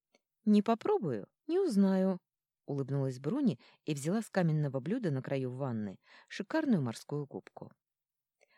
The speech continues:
«Давай я потру тебе спинку, мой скучный государственный деятель, а потом стисну зубы и перестану бояться выйти отсюда. Только...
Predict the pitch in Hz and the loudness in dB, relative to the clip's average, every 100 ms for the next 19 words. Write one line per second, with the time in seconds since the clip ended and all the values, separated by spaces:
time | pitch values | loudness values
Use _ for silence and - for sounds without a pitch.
0 | _ 214 339 381 180 156 160 156 151 143 | _ -2 2 4 4 2 -2 -2 -4 -4
1 | 175 - 165 131 127 120 113 _ - 180 | -4 -4 -4 -4 -4 -8 -8 _ 0 0
2 | 165 - - 349 - 156 135 143 131 131 | 0 -4 -6 -2 0 0 -2 -4 -2 -4
3 | - 139 135 131 131 117 - 110 - _ | -4 -4 -4 -4 -6 -8 -6 -8 -10 _
4 | _ _ _ - 135 151 160 151 - 170 | _ _ _ -2 0 0 0 -2 -4 -2
5 | 170 165 185 349 185 - - _ - - | 0 0 0 0 0 -4 -12 _ -2 2
6 | 240 156 - 247 220 135 151 214 160 113 | 2 0 0 2 2 2 -2 -2 -4 -2
7 | 110 - 107 - - 104 104 98 - _ | -6 -6 -12 -12 -16 -14 -12 -14 -14 _
8 | _ _ _ _ 226 220 214 233 | _ _ _ _ 0 0 0 -2